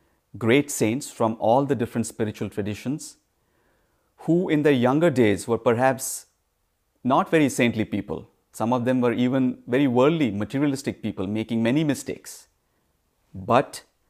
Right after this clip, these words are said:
they became great saints. Why? Because they refused to identify themselves with their past mistakes. And using willpower, determ-, determination,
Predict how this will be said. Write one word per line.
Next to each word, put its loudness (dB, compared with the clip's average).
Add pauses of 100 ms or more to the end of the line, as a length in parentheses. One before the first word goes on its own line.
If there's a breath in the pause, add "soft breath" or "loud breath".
(400)
they 0
became -4
great -2
saints. -8 (140)
Why? 2 (480 soft breath)
Because 4 (360)
they 2
refused 0
to -6
identify 0
themselves -4 (560)
with -6
their -2
past -4
mistakes. -14 (1400)
And -10
using 2 (460)
willpower, 4 (320)
determ-, -2
determination, 0